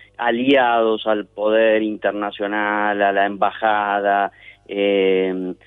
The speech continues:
a, mm, lo-, los jueces, la justicia, este, lo-, los poderes fácticos permanentes, inventó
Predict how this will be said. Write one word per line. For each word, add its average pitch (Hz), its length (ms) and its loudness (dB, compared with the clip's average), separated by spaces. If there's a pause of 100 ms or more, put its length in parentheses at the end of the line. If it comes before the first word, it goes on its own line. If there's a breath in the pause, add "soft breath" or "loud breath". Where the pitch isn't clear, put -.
(180 soft breath)
a, 95 880 0 (100)
mm, 92 520 -8
lo-, 95 220 2
los 104 200 0
jueces, 117 640 2
la 98 80 0
justicia, 101 1040 -4 (300 loud breath)
este, 98 380 -8
lo-, 98 200 0
los 95 260 -2
poderes 107 440 -2
fácticos 107 640 -2
permanentes, 110 760 -2
inventó 107 600 -2